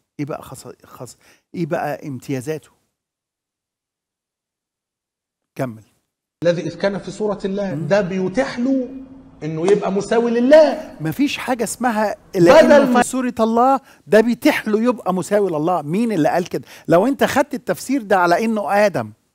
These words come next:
Speaker 1: مش لأنه مخلوق على صورة الله، ده بيتيح له إنه هو يبقى مساوي لله. هنعمل آلهة إحنا يعني صغيرة؟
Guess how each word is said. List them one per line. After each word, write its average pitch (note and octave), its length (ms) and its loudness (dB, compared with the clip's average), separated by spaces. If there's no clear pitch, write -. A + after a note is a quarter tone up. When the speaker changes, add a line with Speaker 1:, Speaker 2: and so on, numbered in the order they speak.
Speaker 1:
مش A#3+ 240 2
لأنه C4 320 4
مخلوق B3 380 -2
على F#3+ 180 0
صورة C4+ 280 -8
الله، A3 180 4
ده A#3 140 2
بيتيح A#3 420 -2
له G#3+ 160 6
إنه G3+ 140 -2
هو B3 180 -2
يبقى F3+ 220 -6
مساوي F3 360 -8
لله. D3 340 -4
هنعمل E3 560 -4
آلهة E3+ 400 4
إحنا D3 520 -4
يعني C3 300 -8
صغيرة؟ C3+ 480 -6